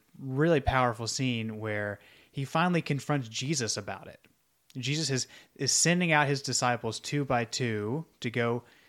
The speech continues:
um, heal other people and cast out demons. They've been given the authority to do so,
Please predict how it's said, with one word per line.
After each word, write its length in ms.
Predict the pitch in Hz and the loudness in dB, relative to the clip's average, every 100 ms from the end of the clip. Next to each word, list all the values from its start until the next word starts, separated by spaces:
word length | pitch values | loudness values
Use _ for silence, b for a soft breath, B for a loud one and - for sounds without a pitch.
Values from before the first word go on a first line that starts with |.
| b | b
um, 280 | 123 113 113 | -4 -4 -6
heal 380 | - 123 156 180 | -6 -2 4 6
other 300 | 127 143 170 | 6 4 2
people 400 | - 202 - 104 | 0 -4 -2 -2
and 140 | 107 - | -4 -2
cast 340 | 139 147 - | 0 0 2
out 180 | 160 131 | 2 2
demons. 320 | 160 175 110 | 0 0 0
They've 140 | 127 | -2
been 160 | 131 131 | -2 -2
given 320 | 123 147 165 | 2 2 2
the 140 | 143 127 | 2 0
authority 400 | - 151 143 113 | 2 2 2 0
to 80 | |
do 160 | 113 160 | -2 -2
so, 400 | - 110 101 | 0 -2 -2